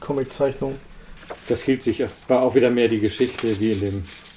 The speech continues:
Speaker 2: Comics.
Speaker 1: Mhm.
Speaker 2: Dann gab es noch Defenders of the Earth.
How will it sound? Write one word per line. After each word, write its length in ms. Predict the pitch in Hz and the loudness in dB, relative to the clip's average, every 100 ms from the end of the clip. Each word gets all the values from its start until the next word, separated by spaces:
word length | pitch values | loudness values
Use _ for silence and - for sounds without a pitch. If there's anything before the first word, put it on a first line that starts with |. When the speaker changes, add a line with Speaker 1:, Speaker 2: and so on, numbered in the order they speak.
| - - - - - - - - - - - - - - - - | -18 -16 -16 -16 -20 -20 -20 -20 -12 -12 -10 -10 -10 -12 -14 2
Speaker 2:
Comics. 560 | 113 110 - - - - | 4 6 2 -4 -6 -4
Speaker 1:
Mhm. 320 | 147 135 156 - - - - | -2 -2 -4 -10 -20 -20 -12
Speaker 2:
Dann 180 | - 123 | -2 0
gab 160 | 123 113 | 2 2
es 160 | 113 | 2
noch 180 | 123 107 | 0 -2
Defenders 560 | - 107 127 143 120 131 | -2 -2 0 2 0 -2
of 120 | 113 | -2
the 120 | 113 | -2
Earth. 440 | 113 120 92 - | 0 -4 -6 -10